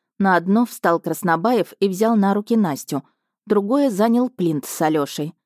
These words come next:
«Вы знаете, как пройти к императору?» опять спросил Плинт. «Нам не надо к императору», хором закричали Алёша и Настя. «Император дурачок! Нам нужен адмирал Брейк!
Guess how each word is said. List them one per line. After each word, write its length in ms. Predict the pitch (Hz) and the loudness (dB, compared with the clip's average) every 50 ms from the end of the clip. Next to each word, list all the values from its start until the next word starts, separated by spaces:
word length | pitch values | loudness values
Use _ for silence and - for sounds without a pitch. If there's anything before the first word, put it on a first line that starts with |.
| _ _ _ _ _ _ _ _ _ | _ _ _ _ _ _ _ _ _
«Вы 200 | - 143 151 151 | -2 0 0 0
знаете, 480 | 143 143 156 165 185 214 214 190 202 - | 0 0 0 0 2 2 0 -2 -2 -2
как 200 | - 156 - _ | -2 -4 -2 _
пройти 340 | 175 165 165 160 - 165 - | 0 0 0 0 -2 -2 -2
к 60 | 156 | 0
императору?» 680 | 160 156 - 180 185 180 151 - - 135 143 135 - _ _ _ _ _ | -2 0 0 2 2 2 0 0 -2 -4 -4 -6 -6 _ _ _ _ _
опять 340 | - 165 - - 170 151 - | -4 -2 -2 -2 -4 -4 -6
спросил 460 | - - 190 170 160 - 175 156 151 | -10 -4 -4 -4 -2 -2 -2 -4 -2
Плинт. 320 | - 180 160 151 135 - - _ _ _ _ _ _ _ _ _ _ _ _ _ _ _ | 0 -2 -2 -2 -4 -6 -12 _ _ _ _ _ _ _ _ _ _ _ _ _ _ _
«Нам 260 | 240 240 233 233 240 | 2 2 4 4 4
не 100 | 247 269 | 4 4
надо 280 | 285 294 302 269 202 185 | 4 2 2 2 0 0
к 80 | - 208 | 0 0
императору», 600 | 214 214 240 240 247 214 - - 175 170 165 - _ _ _ _ | 0 0 0 0 0 0 0 0 0 0 0 -2 _ _ _ _
хором 340 | - - 214 202 180 175 170 | -4 0 2 2 2 0 -2
закричали 520 | 165 160 - 180 180 - - 202 180 170 | -4 -2 -2 -2 -2 0 0 0 2 2
Алёша 400 | 175 180 185 190 180 - - 190 | 2 2 2 2 0 0 0 0
и 80 | 185 196 | 0 2
Настя. 420 | 196 185 156 - - - 151 131 - _ _ _ _ _ _ | 2 0 -2 -4 -4 -6 -8 -8 -8 _ _ _ _ _ _
«Император 540 | - 269 254 - 285 277 277 269 - 262 247 | 0 0 2 2 2 2 2 2 2 0 2
дурачок! 640 | 220 262 254 262 262 - - 269 220 - - - _ _ _ _ _ _ | 2 2 2 2 0 0 0 0 0 0 -2 -10 _ _ _ _ _ _
Нам 180 | 226 240 240 233 | 2 2 4 4
нужен 360 | 233 240 254 262 254 247 220 | 4 4 4 4 2 2 2
адмирал 440 | 226 214 214 220 226 233 240 240 240 | 2 2 2 2 2 4 2 2 2
Брейк! 420 | 220 254 254 226 185 160 - - | 2 2 2 2 2 0 -4 -12